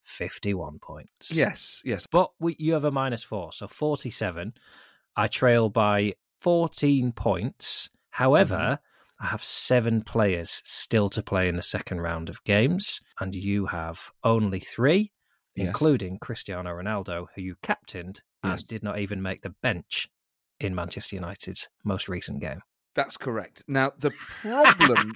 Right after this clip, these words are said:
Speaker 1: <laughs>
Speaker 2: with, well, just hold on, 'cause I'm in the lead, so just, you know, it's better to have points on the board,
Speaker 1: Oh.
Speaker 2: as we all know, in football, in F P L, and in life. Um, Ronaldo, obviously, it's that whole thing with the app where you get that weather warning
Speaker 1: That
Speaker 2: on him.
Speaker 1: bloody app.
Speaker 2: But Ralph,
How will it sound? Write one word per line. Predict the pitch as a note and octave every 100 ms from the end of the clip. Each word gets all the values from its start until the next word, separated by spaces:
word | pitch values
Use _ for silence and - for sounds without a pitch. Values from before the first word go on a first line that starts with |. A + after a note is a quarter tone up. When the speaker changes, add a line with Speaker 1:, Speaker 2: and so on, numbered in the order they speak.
| -
Speaker 1:
<laughs> | A#2+
Speaker 2:
with, | C3+ C3 -
well, | D#3
just | D#3+ A#3+
hold | C4 B3
on, | D3+
'cause | C#3+
I'm | E3
in | F3+
the | F3
lead, | E3+ E3+ G#2+ G#2+
so | E3
just, | D3 E3 - - -
you | E3
know, | A#2+ A#2+
it's | - C3
better | - F3
to | E3+
have | -
points | F3 D#3+ D#3+
on |
the | D3
board, | B2+ G2+ G2+
Speaker 1:
Oh. |
Speaker 2:
as | A#2+
we | A2
all | B2+
know, | A#2 G#2 C3+ _ -
in | G#2 G2+
football, | F#2 C3 - A2+ B2 C3+ -
in | G2 F#2+ F#2 -
F | A2+ -
P | A2+
L, | G2+
and | G#2+ G#2+
in | G2
life. | G2 G2+ A2+ _ - - - -
Um, | C3 C3+ C#3 C#3 _ D#3
Ronaldo, | E3+ C4 A#3+
obviously, | A#3+ G#3+
it's | E3 -
that | -
whole | F3+ A3
thing | G#3+ F#3+
with | F3
the | E3+
app | F3 A#2+ - -
where | C#3
you | C#3+
get | G3+ E3+
that | D#3+
weather | E3+ F3+
warning | E3 A#2 G2+ G2+
Speaker 1:
That | B2 D#3+
Speaker 2:
on |
him. | G2+
Speaker 1:
bloody | B2 C#3+ E3 D#3+
app. | D3+ D3+ -
Speaker 2:
But | G3 F3
Ralph, | E3 F#3+ A3 A3+